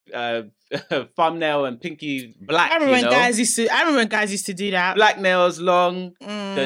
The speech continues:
Speaker 1: the
Speaker 2: Mm.
Speaker 1: whole metal chain on the jeans, jeans ripping up all over the floor. That was me and him.
Speaker 2: Mm.
Speaker 1: We were like, "Yeah, gang." Um, and then I was like, "Mm, I'm not feeling that look anymore, cool."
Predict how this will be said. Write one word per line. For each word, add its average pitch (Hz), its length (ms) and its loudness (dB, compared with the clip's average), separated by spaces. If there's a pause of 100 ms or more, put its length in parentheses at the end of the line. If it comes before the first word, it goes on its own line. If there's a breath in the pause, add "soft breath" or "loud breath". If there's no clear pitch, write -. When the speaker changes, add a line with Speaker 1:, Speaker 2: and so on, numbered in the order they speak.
(120)
Speaker 1:
the 131 120 -2
Speaker 2:
Mm. - 20 -2
Speaker 1:
whole 160 200 -4
metal 165 300 0
chain 175 340 -2
on 160 140 -6
the 147 80 -4
jeans, 156 480 -6
jeans 165 500 -6 (180)
ripping 175 380 -2
up 165 160 2
all 175 160 -2
over 151 180 -2
the 143 120 -2
floor. 160 560 -2 (120)
That 156 140 2
was 147 160 -4
me 156 180 -2
and 147 180 -2
him. 135 140 -4
Speaker 2:
Mm. 113 40 -8
Speaker 1:
We 123 100 -8
were 131 80 -6
like, 117 240 -6
"Yeah, 123 360 -4 (140)
gang." 107 320 -4 (480)
Um, 113 520 -2
and 117 140 -10
then 123 100 -6
I 123 60 -4
was 120 120 -6
like, 117 220 -4
"Mm, 131 380 -14
I'm 127 100 -10
not 120 140 -14
feeling 113 200 -12
that 101 120 -10
look 104 140 -16
anymore, 101 300 -12
cool." 98 300 -14